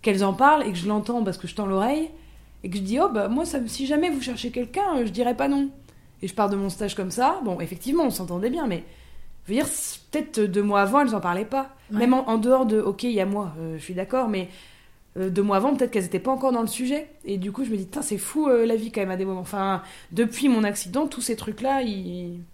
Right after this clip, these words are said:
Speaker 1: ils découlent un peu d'une manière, euh, un peu magique quand même, quoi. De mon point de vue. Même si, oui, on va dire que c'est moi aussi, mais <laughs>
Speaker 2: Non, mais c'est top de réussir à le voir comme ça, alors
Speaker 1: Voilà.
Speaker 2: qu'il y a des gens qui verraient ça comme le drame de leur vie. Et toi,
Speaker 1: Ouais,
Speaker 2: t'as
Speaker 1: ouais.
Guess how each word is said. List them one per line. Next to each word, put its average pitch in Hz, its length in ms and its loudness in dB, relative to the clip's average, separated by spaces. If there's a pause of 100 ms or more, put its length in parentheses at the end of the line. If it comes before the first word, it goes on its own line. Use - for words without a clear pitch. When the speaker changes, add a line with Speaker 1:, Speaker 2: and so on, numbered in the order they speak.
(680)
Speaker 1:
ils 196 100 -4
découlent 233 340 0
un 226 140 4
peu 262 120 -2
d'une 240 160 2
manière, 233 400 2
euh, 196 240 0
un 190 100 -4
peu 254 120 -2
magique 240 320 0
quand 233 140 -2
même, 196 180 -2
quoi. 170 180 -8 (140)
De 196 280 4
mon 202 180 2
point 214 140 2
de 247 80 0
vue. 233 120 -4 (200)
Même 185 140 -6
si, 185 160 -12
oui, 196 160 -6
on 165 40 -6
va 165 100 -8
dire 165 120 -12
que - 60 -20
c'est 170 120 -12
moi 170 140 -8
aussi, 214 220 -10
mais 170 200 -8 (200)
<laughs> - 200 -18
Speaker 2:
Non, 269 80 0
mais 240 100 2
c'est 196 100 -4
top 240 140 -2
de 214 80 -2
réussir 202 300 -2
à - 20 0
le 196 60 -2
voir 190 180 -4
comme 196 140 -4
ça, 262 100 -4
alors 202 160 -2
Speaker 1:
Voilà. 196 160 2
Speaker 2:
qu'il - 80 -2
y 180 40 -6
a 180 40 -8
des 185 160 -8
gens 196 220 -6
qui 196 180 -12
verraient 180 300 -8
ça 190 160 -8
comme 180 120 -8
le 175 60 -6
drame 175 220 -6
de 170 60 -8
leur 170 180 -6
vie. 220 240 -6
Et 175 40 -8
toi, 208 120 -4
Speaker 1:
Ouais, 220 100 2
Speaker 2:
t'as 220 140 0
Speaker 1:
ouais. 180 160 -6